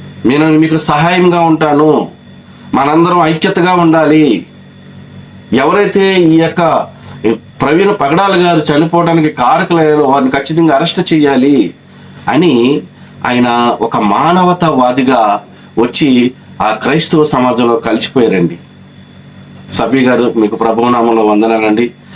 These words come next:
మీకు ఉన్నతమైనటువంటి, ఆ, భావజాలాలు ఉన్నాయి,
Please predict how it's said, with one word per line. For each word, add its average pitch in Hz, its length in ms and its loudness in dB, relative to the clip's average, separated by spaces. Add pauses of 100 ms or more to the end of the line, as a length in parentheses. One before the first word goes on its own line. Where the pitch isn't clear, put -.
(200)
మీకు 139 260 0
ఉన్నతమైనటువంటి, 139 1200 0 (220)
ఆ, 104 360 2
భావజాలాలు 147 640 0
ఉన్నాయి, 120 360 0